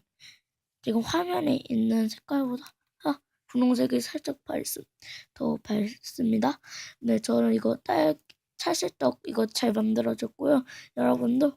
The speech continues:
한번 만들어 보세요. 네, 오늘은, 어, 그 추천은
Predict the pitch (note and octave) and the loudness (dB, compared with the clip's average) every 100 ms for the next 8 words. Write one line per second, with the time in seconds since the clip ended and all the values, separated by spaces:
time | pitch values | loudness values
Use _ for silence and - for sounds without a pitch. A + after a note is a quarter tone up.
0 | _ - D4+ A#3+ A3 A3 A3+ A3+ G#3 G#3 | _ -8 -6 -4 -2 -2 -2 -4 -6 -10
1 | - G3+ B3+ E4 _ - _ - - _ | -6 -2 0 -2 _ -20 _ -20 -20 _
2 | A#3 - A#3 C#4 E4 A#3+ F3+ _ _ _ | -10 -8 -4 0 0 0 -4 _ _ _
3 | _ _ _ _ _ _ _ _ _ _ | _ _ _ _ _ _ _ _ _ _
4 | _ _ _ _ _ _ _ _ _ - | _ _ _ _ _ _ _ _ _ -10
5 | A3 A#3 A#3 A#3 A#3+ - _ _ _ _ | -2 0 2 0 -2 -10 _ _ _ _
6 | - - - - _ _ A#3 A#3 - F#4 | -20 -20 -20 -20 _ _ -4 -4 -2 -2
7 | G4 - F4+ E4 C#4 B3 | -2 -8 -6 -4 -2 -6